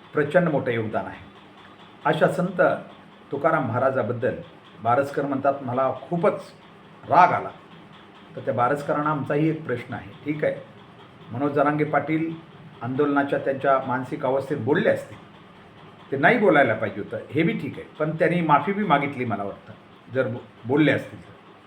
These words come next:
पण बारसकर, तो बावगेश्वर म्हणून जो, म, आलेला होता आपल्या महाराष्ट्रात, त्यानं संत तुकाराम महाराजाबद्दल जी काही टीका केली होती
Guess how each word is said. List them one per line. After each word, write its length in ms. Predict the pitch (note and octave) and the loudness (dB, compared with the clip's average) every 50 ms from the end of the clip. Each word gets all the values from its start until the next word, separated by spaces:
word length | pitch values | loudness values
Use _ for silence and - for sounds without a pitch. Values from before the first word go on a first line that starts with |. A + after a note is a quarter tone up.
| - - - - - - - - - | -20 -20 -20 -20 -20 -20 -12 -6 -4
पण 140 | D#3 C#3+ C3 | -2 2 4
बारसकर, 520 | C3 C3 C#3+ F3+ F3+ - - - E3+ C3+ - - - - - - - - - - - - - - - - - - - - - - - - - - - - - - - - - | 4 6 6 6 4 2 2 2 2 2 2 -2 -10 -16 -20 -20 -20 -20 -20 -20 -20 -20 -20 -20 -20 -20 -20 -20 -20 -20 -20 -20 -20 -20 -20 -20 -20 -20 -20 -20 -10 -2 2
तो 80 | E3 D#3+ | 2 4
बावगेश्वर 1500 | D3+ C#3+ C#3 C#3 D3 D#3 D3+ D#3+ F3+ F#3+ G3 G3 - - - - - - - - - - - - - E3+ F3 E3 E3 | 6 8 8 8 8 6 4 4 6 6 6 4 4 -2 -12 -18 -20 -20 -20 -20 -20 -20 -16 -6 2 4 4 6 6
म्हणून 320 | E3 D#3+ D#3+ E3 D#3+ G#2 - - - - - - - - - - - - B2 | 4 2 0 0 0 -2 -4 -6 -12 -18 -20 -20 -20 -20 -20 -20 -14 -6 0
जो, 480 | C#3+ C#3+ C#3 C3+ C3 C3 B2 A#2+ A#2+ A2 - - - - - - - A#2+ | 4 6 8 8 8 8 6 4 2 0 -4 -10 -18 -20 -20 -14 -8 -6
म, 80 | B2 A#2+ A#2 A2+ A2 G#2+ G#2+ G#2+ G#2+ G#2 G#2 G#2 G#2 G#2 - - - - - - - - - - - | -4 -2 -2 0 0 -2 -2 -4 -4 -4 -4 -4 -6 -8 -10 -14 -20 -20 -20 -20 -20 -20 -12 -4 0
आलेला 300 | A2+ C3+ E3 F#3 F3+ D#3+ | 2 4 4 8 8 8
होता 240 | C#3 C3+ - C3+ B2 | 8 6 4 2 2
आपल्या 560 | B2 A#2+ B2+ B2+ B2 A#2 A2+ A2+ A2 A2+ A2+ B2 | 0 0 2 4 4 6 6 4 2 -2 -6 -8
महाराष्ट्रात, 520 | A#2+ A#2 C3 C#3 C#3 - - - A2+ F#2+ - - - - - - - - - - | -4 2 4 4 4 2 0 -4 -4 -4 -4 -8 -20 -20 -20 -20 -20 -20 -10 -2
त्यानं 180 | - C#3 C#3+ C#3+ | 0 0 0 0
संत 280 | C#3 - D3+ D#3+ E3+ E3+ D3+ | 0 -2 -2 -2 -2 -2 -4
तुकाराम 360 | D3+ D3+ C#3+ C3+ C3+ C3 C3 | -2 0 2 2 2 2 0
महाराजाबद्दल 680 | C3 A#2+ A#2 A#2+ B2+ B2+ C3 B2+ B2 C#3 - C3 C3 G#2+ G#2 - - - - - - - - - - - - - - - - A2+ | -2 -2 -2 0 -2 0 0 0 0 0 0 0 0 0 -2 -6 -12 -20 -20 -20 -20 -20 -20 -20 -20 -20 -20 -20 -20 -16 -12 -8
जी 80 | C3+ - | -4 -2
काही 180 | D#3 C#3+ C#3 | -2 -2 -2
टीका 220 | - C#3 C#3+ F3 E3+ | -2 2 4 4 4
केली 240 | E3 - D3 C3+ | 4 2 -2 -2
होती 340 | A#2+ G#2+ - G#2 F#2 F2+ - | -2 -2 -4 -10 -12 -14 -16